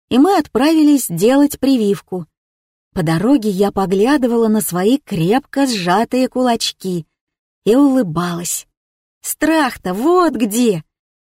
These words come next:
Только бы не разжать! В процедурном кабинете всё сверкало чистотой,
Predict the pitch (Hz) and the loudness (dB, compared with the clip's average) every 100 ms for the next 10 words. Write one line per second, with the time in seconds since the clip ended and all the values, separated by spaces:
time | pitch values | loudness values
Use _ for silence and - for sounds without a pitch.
0 | _ - 220 254 - 294 233 285 269 254 | _ -2 0 0 -2 -4 2 4 4 4
1 | 262 269 269 254 254 262 220 208 - - | 2 -2 -4 -6 -6 -4 -4 -6 -12 -20
2 | _ _ _ _ _ _ _ 165 165 180 | _ _ _ _ _ _ _ -10 -8 -2
3 | 226 214 208 214 196 226 277 285 233 - | 0 0 -2 -2 0 2 2 2 -4 -8
4 | - 240 - 190 214 214 - 214 202 180 | -2 -2 -2 -2 -4 -4 -6 -4 -4 -4
5 | - 208 - 202 196 165 | -4 -4 -4 -8 -6 -6